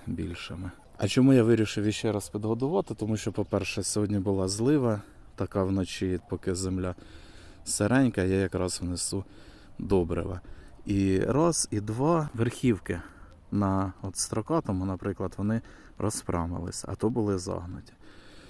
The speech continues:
Значить, все, він вже рости не хоче, треба підгодувати він і, е, цимус. Чомусь цимус так гарно йшов,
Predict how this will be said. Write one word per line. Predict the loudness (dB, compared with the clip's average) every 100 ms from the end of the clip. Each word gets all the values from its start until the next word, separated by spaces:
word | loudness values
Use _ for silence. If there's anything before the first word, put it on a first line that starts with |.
| -14
Значить, | -2 0 2 0
все, | 2 0
він | 0
вже | 0 -2
рости | -2 -2 -2
не | -2
хоче, | -2 -2 0 -4 -4 -10 -18 -18 -20 -4
треба | 0 2 0
підгодувати | 0 -2 -2 -2 0 -2 0 0
він | 2 0 -2 -10 -20 -20 -20 -20 -20 -20 -18 -2
і, | 4 6 8 6 2 -4 -14 -14 -14 -12 -6
е, | -2 -2 0
цимус. | 2 4 4 2 0 -2 -4 -12 -12 -16 -20 -20 -20 -20 -16
Чомусь | 0 4 6 6 4
цимус | 6 6 4 2
так | 2 4
гарно | 4 4 2
йшов, | 0 0 0 0